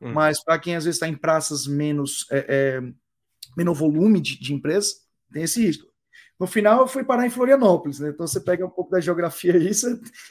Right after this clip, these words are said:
Speaker 2: você, você vai ter uma noção. Mas o, o, foram quatro diligências completas. Então, nesse momento de emoção que você pensa já, "Qual a mudança?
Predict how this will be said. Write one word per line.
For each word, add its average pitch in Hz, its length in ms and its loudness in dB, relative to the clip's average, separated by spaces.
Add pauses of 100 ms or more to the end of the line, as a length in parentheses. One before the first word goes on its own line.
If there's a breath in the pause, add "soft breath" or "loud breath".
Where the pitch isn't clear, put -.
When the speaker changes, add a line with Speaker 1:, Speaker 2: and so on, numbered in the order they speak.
(140)
Speaker 2:
você, 185 260 6
você 196 120 0
vai 196 120 0
ter 190 120 -10
uma 190 60 -2
noção. 185 440 -2 (380 soft breath)
Mas 165 340 2
o, 185 100 4
o, 160 720 2
foram 170 220 -6
quatro 220 280 0
diligências 196 460 -8
completas. 185 400 -4
Então, 220 160 -2
nesse 240 260 0
momento 220 220 -2
de 196 80 -2
emoção 175 320 -4
que - 60 -12
você 190 80 -4
pensa 196 320 -6
já, 180 280 -2 (240)
"Qual 233 160 -4
a 240 40 0
mudança? 180 680 0